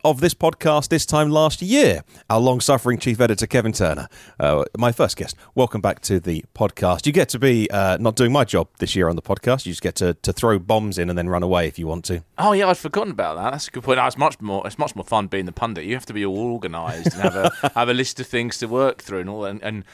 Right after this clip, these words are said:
Speaker 2: corral everyone and get, keep
Speaker 1: Yes.
Speaker 2: them under control. Whereas
Speaker 1: That won't be
Speaker 2: I can,
Speaker 1: happening.
Speaker 2: as you say, I can just say what the hell I like now.
Speaker 1: Absolutely. Uh, I, I, I mentioned that you are long-suffering because this is the twenty-first time that we've done this. And, uh, how many times have you worked on this list?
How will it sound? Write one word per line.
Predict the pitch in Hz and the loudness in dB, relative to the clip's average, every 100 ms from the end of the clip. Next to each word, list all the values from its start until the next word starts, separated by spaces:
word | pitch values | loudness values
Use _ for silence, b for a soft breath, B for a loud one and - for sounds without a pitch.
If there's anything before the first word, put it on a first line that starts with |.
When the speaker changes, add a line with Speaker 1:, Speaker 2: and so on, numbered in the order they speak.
| b | b
Speaker 2:
corral | - 143 117 131 117 | -6 -2 0 0 -2
everyone | 90 90 85 87 | -6 -8 -10 -10
and | 90 | -8
get, | 82 | -4
keep | 82 | -2
Speaker 1:
Yes. | 76 101 | -4 -4
Speaker 2:
them | 101 | -6
under | 101 | -8
control. | - 98 - 107 80 | -12 -8 -4 -4 -4
Whereas | 85 90 87 - | -8 -10 -10 -2
Speaker 1:
That | 139 | 0
won't | 95 - | 0 -4
be | 78 | -8
Speaker 2:
I | |
can, | |
Speaker 1:
happening. | 85 110 90 | -4 -4 -4
Speaker 2:
as | 98 | -6
you | 104 | -6
say, | 127 113 | -2 -2
I | |
can | - - | -2 -12
just | 82 - _ - | -14 -14 _ -14
say | - 95 | -8 -6
what | 85 - | -8 -12
the | 82 _ _ | -20 _ _
hell | - 113 | -10 -6
I | 127 | -6
like | 180 170 | -8 -10
now. | - 117 165 B | -10 -12 -14 B
Speaker 1:
Absolutely. | - 233 294 110 90 - | -4 0 2 2 -2 0
Uh, | 123 123 143 - | 0 2 2 2
I, | 139 | 0
I, | 143 104 135 | 2 2 2
I | |
mentioned | 143 160 139 143 | 4 2 2 2
that | 123 | 4
you | 117 117 | 4 4
are | 113 | 4
long-suffering | 117 113 120 107 120 117 | 2 2 2 4 2 2
because | 110 123 110 | 4 4 4
this | 139 | 2
is | 113 | 0
the | 107 | -2
twenty-first | 127 110 - 113 - | -2 -2 2 2 2
time | 110 104 98 - | -2 -2 -4 -4
that | 95 | -4
we've | 95 87 | -4 0
done | 104 101 | 0 2
this. | 110 | -2
And, | 123 - | -2 -6
uh, | 110 | -8
how | - 131 | -2 0
many | 123 120 | 0 0
times | 117 107 | 0 0
have | 104 | 0
you | 110 | 0
worked | 101 98 - | 2 0 0
on | 90 | -4
this | 87 - | -4 -4
list? | 87 - - | -4 -6 -10